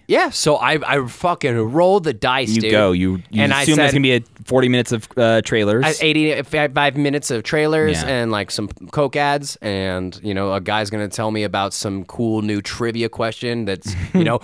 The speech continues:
Speaker 1: what does Barbra Streisand like to get at movie
Speaker 2: Ooh,
Speaker 1: theaters?
Speaker 2: Dove Bars!
Speaker 1: Dove Bars! D! Select D!
Speaker 2: Got it!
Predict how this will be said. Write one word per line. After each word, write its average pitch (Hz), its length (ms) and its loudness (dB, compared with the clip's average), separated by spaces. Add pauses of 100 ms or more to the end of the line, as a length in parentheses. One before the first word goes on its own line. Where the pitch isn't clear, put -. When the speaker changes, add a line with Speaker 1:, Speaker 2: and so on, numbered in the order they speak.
(140)
Speaker 1:
what 135 380 2
does 143 180 0
Barbra 123 420 -2
Streisand 120 600 -2
like 113 260 -4
to 127 120 -4
get 113 220 -2
at 110 120 -2
movie 104 300 -2 (100)
Speaker 2:
Ooh, 370 160 4
Speaker 1:
theaters? 240 80 -2
Speaker 2:
Dove 359 220 2
Bars! 339 280 2
Speaker 1:
Dove 392 280 4
Bars! 349 340 4
D! 359 320 2
Select 349 440 0
D! 381 440 2
Speaker 2:
Got 330 240 2
it! - 600 -4